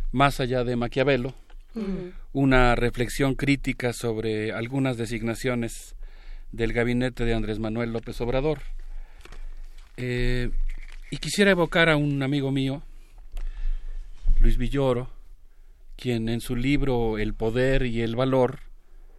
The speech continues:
Speaker 1: se hace una serie de preguntas que desde mi punto de vista son fundamentales para poder aquilatar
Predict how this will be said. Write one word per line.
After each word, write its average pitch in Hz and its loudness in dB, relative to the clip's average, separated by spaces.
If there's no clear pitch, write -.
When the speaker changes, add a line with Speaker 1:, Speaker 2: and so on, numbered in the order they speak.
Speaker 1:
se - -2
hace 196 2
una 180 0
serie 170 -2
de 147 -2
preguntas 135 -4
que 127 -4
desde 117 -4
mi 117 -2
punto 123 -6
de 117 -4
vista 113 -6
son 120 -4
fundamentales 110 -6
para 104 -8
poder 107 -6
aquilatar 110 -6